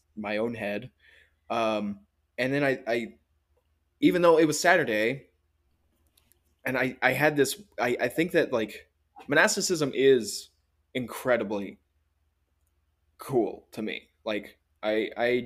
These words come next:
do have to kind of check myself on, like, am, is this a romanticization or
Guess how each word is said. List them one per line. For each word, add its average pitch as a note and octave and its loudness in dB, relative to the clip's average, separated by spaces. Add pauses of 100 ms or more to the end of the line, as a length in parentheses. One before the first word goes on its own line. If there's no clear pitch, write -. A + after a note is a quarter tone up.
do C#3+ 4
have C3+ 6
to B2+ -4
kind A#2+ -4
of A2 -6
check B2 -2
myself A2 -4
on, G2+ -6
like, G2+ -8
am, B2 -8
is C#3+ -4
this G#3 2
a G3+ 4
romanticization F#3+ 0
or C3 0